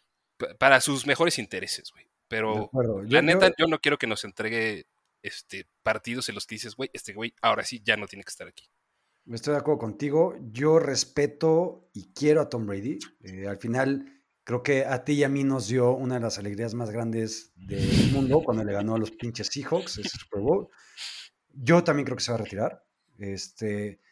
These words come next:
Speaker 2: esas declaraciones y el hecho de ya estar involucrando a su familia y estar hablando de ellos, de su esposa, de sus hijos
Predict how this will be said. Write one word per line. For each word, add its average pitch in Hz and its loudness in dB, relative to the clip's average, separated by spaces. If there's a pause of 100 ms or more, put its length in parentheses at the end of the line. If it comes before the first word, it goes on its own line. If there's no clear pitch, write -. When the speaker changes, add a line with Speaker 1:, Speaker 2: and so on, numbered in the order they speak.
(460)
Speaker 2:
esas 147 2
declaraciones 131 -2
y 120 -4
el 113 -4
hecho 123 -4
de 127 -2
ya 123 -2
estar 123 -4
involucrando 120 -4
a - -4
su - -12
familia 110 -2
y 107 -4
estar 110 -6
hablando 110 -4
de 107 0
ellos, 104 -2
de 95 -10
su - -12
esposa, 110 -10
de 107 -6
sus - -12
hijos 110 -6